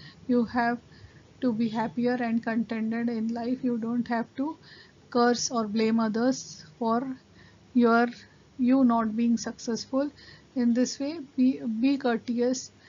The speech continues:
to the people in your life. That is the main content you have to write in the speech. Now, "Manners maketh man," means manners make man. You have to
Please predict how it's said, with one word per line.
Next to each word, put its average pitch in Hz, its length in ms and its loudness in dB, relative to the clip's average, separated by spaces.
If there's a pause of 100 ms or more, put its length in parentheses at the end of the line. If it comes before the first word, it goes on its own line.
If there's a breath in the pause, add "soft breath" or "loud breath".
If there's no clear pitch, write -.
(220 loud breath)
to 254 100 -2
the 220 140 0
people 240 440 -2
in 240 220 0
your 226 240 -4
life. 226 480 -4 (520)
That 247 200 2
is 214 180 0
the 247 220 -2 (480)
main 247 280 6 (120)
content 233 520 0
you 247 80 -2
have 208 180 -2
to 240 100 0
write 226 280 -4
in 220 140 0
the 254 120 0
speech. - 520 -4 (400 loud breath)
Now, 240 180 2
"Manners 233 580 0
maketh 240 380 0
man," 226 380 -2 (300)
means 294 300 0 (100)
manners 254 560 0 (100)
make 220 240 -4
man. 220 300 -2 (380 loud breath)
You 247 80 0
have 226 160 -2
to 269 120 -2